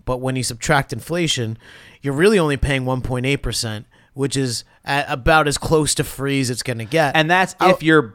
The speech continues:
Speaker 2: that's if you're getting raises according to inflation. If you're not,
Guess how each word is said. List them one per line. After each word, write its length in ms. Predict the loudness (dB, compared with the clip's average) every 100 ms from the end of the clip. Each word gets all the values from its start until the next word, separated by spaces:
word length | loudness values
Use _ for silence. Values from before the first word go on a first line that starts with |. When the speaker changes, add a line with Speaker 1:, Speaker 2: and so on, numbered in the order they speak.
| -2
Speaker 2:
that's 260 | 2 2 0
if 140 | -4 -2
you're 80 |
getting 280 | 0 0 -2
raises 840 | -2 0 2 0 -2 -4 -4 -10 -16 -14
according 480 | -10 -2 0 0 -4
to 140 | -6
inflation. 560 | -8 -10 -12 -12 -18 -20 _ _ _ _ _ _ _ -20 _ _ _ _ _ _ _ -12
If 140 | -8
you're 100 | -8
not, 480 | -4 0 2 0 -8